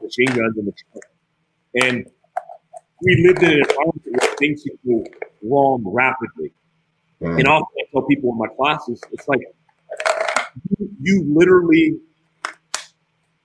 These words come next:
Speaker 1: could be in America, could be free, not exposed to anything, and then all of a sudden you're exposed to significant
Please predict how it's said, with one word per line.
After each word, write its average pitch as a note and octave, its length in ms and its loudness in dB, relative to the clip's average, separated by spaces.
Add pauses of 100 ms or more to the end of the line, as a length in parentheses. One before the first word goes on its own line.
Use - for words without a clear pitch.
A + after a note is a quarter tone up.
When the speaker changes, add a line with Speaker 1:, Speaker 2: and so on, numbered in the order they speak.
(220)
Speaker 1:
could - 160 0
be D3+ 220 4
in D3+ 80 0
America, C#3 680 0 (760)
could A2+ 160 -2
be A#2+ 100 0 (160)
free, D3 600 4 (260)
not C3 180 0
exposed C#3 600 0
to - 120 -4
anything, B2 600 0 (220)
and B2 140 -2
then C3 200 0
all C3+ 260 0
of C#3 60 4
a C3+ 40 0
sudden B2 540 -6 (520)
you're B2 120 4
exposed B2+ 600 2
to A#2 340 0
significant A#2+ 680 -4